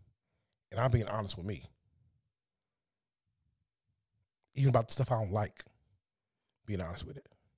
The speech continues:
Like, like, I'm, I'm telling y'all, telling y'all, honesty attracts honesty. If you want to bring more honest people into your life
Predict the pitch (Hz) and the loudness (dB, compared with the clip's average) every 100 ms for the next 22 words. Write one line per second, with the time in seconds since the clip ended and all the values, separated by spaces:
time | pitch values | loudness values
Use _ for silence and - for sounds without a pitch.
0 | _ _ _ _ _ _ _ _ _ _ | _ _ _ _ _ _ _ _ _ _
1 | _ _ _ 107 110 113 90 - - 117 | _ _ _ -6 -2 0 -2 -2 0 4
2 | 147 127 110 80 - - _ _ _ _ | 6 6 4 0 -6 -20 _ _ _ _
3 | _ _ _ _ _ _ _ _ _ _ | _ _ _ _ _ _ _ _ _ _
4 | _ _ 226 180 104 - _ _ _ _ | _ _ 2 4 2 0 _ _ _ _
5 | _ _ _ _ _ _ _ _ _ _ | _ _ _ _ _ _ _ _ _ _
6 | _ _ _ _ _ _ _ - 131 147 | _ _ _ _ _ _ _ 4 6 6
7 | - 147 139 - _ _ _ _ _ _ | 4 0 -2 -6 _ _ _ _ _ _
8 | _ _ 113 113 - 117 - - - - | _ _ -4 -4 -4 -6 -6 -6 -6 -2
9 | 117 98 - - - _ _ _ _ _ | -2 -2 -6 -12 -18 _ _ _ _ _
10 | _ _ _ _ _ - 123 95 90 131 | _ _ _ _ _ 2 2 2 8 10
11 | 165 180 - _ _ 104 123 117 135 120 | 10 6 -2 _ _ 0 2 4 4 6
12 | 123 120 123 - 113 123 - 139 - 127 | 6 8 6 4 2 2 2 0 2 2
13 | 131 127 131 147 - | 4 4 4 0 -2